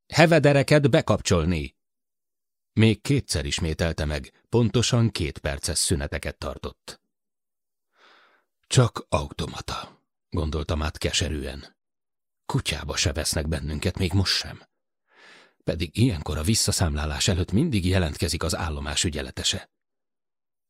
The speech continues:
Leszállási manővert végző interstelláris objektum vagyunk. Már az első automata megmondta. Tanulhattál volna belőle.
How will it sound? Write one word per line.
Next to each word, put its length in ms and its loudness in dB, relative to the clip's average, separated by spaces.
Leszállási 800 4
manővert 600 2
végző 600 -2
interstelláris 1120 0
objektum 640 -4
vagyunk. 600 -14
Már 260 0
az 220 2
első 440 -2
automata 540 -6
megmondta. 640 -8
Tanulhattál 720 0
volna 260 -8
belőle. 560 -12